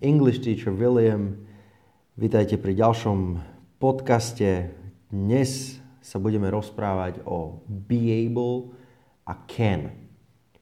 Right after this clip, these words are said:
Veľa študentov má problémy rozlíšiť tieto dve slova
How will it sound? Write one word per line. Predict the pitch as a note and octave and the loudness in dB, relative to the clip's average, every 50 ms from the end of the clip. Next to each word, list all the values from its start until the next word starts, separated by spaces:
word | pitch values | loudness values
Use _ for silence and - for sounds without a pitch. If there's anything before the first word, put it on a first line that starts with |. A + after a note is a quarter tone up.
| _ _ _ _ _ - | _ _ _ _ _ -16
Veľa | F#2 F#2 F2+ F#2+ B2 C#3 C#3+ C#3+ | -14 -6 0 2 4 6 6 4
študentov | C#3 - - B2+ B2 A#2+ A2 B2 A2+ A2 | 4 2 2 0 2 2 0 0 0 2
má | G#2 F#2+ F#2 F2+ F2 F2 E2+ - - - - - | 2 0 0 -2 -2 -4 -6 -8 -12 -18 -14 -8
problémy | - A#2 G#2+ A#2 A#2 A#2+ A2+ G#2+ G2+ G2 | -4 -2 0 2 2 2 2 2 2 2
rozlíšiť | F#2 G2 G#2 A2 A2 A2+ A2 F#2+ - G2+ E2+ - G2+ | 2 2 2 2 2 2 0 0 -2 -4 -6 -4 -6
tieto | F#2 - - | -6 -4 -6
dve | F2+ E2 F2+ F2 - | -6 -4 -6 -6 -6
slova | - - F#2+ F#2 F2+ F#2+ G2+ G#2+ C3 D3+ - - | -6 -6 -4 -2 0 0 0 0 -2 -4 -8 -14